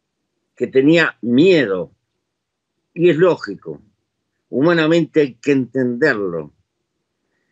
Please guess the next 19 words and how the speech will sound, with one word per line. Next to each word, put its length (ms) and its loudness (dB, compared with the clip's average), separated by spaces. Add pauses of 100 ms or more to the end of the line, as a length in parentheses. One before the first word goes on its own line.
(140)
Eh, 440 -2
la 100 -4
gente 320 0
mira 320 2
para 280 0
adelante 720 0 (1200)
y 100 -2
el 140 -4
pasado, 760 0 (520)
el 180 -10
pasado 360 0
amargo 520 0
trata 400 -4
de 80 -4
su-, 280 -6 (120)
sepultarlo. 1300 -4 (1300)
Eh, 520 2
desde 260 2
luego, 540 2